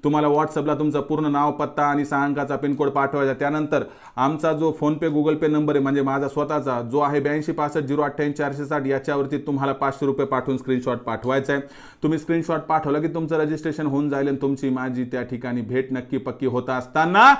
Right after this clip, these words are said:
लाखोंचा निव्वळ नफा कमावण्याचा तुमचा मार्ग होणार मोकळा. काय तुम्हालाही आमच्या सोबत जोडलं जाऊन कमवायचा लाखोंचा निव्वळ नफा? तर वाट कशाची बघता, तात्काळ संपर्क साधा चौऱ्याऐंशी एकवीस ब्याऐंशी बासष्ट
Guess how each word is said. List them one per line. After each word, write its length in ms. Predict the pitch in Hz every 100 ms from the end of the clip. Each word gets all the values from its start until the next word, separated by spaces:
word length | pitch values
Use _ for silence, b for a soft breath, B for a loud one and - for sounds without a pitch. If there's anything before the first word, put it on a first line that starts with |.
| B B
लाखोंचा 840 | 160 226 285 302 320 320 302 269 247
निव्वळ 400 | 226 220 214 196
नफा 380 | 185 175 160 151
कमावण्याचा 800 | 143 139 139 139 135 131 123
तुमचा 440 | 110 131 131 131 127
मार्ग 320 | 120 120 117
होणार 460 | 107 110 113 117 107
मोकळा. 500 | 104 127 123 156 104 B B -
काय 220 | 220 269
तुम्हालाही 640 | 262 - 311 311 311 311 311
आमच्या 400 | 294 302 302 294
सोबत 400 | 294 285 302 214
जोडलं 320 | 285 294 285
जाऊन 240 | 285 285
कमवायचा 580 | 277 269 285 277 269 262
लाखोंचा 640 | 254 247 247 247 247 247 220
निव्वळ 380 | 233 254 302
नफा? 420 | 302 311 320 349 - - B B -
तर 80 | 123
वाट 280 | 117 120 139 -
कशाची 400 | 117 113 107 117
बघता, 400 | 110 - 135 131
तात्काळ 520 | - 117 117 139 135
संपर्क 460 | - 123 135 131 139
साधा 300 | 117 113 113
चौऱ्याऐंशी 640 | - 123 131 156 160 135
एकवीस 260 | 120 123 110
ब्याऐंशी 440 | 107 113 113 113
बासष्ट 680 | 101 104 104 117 113 -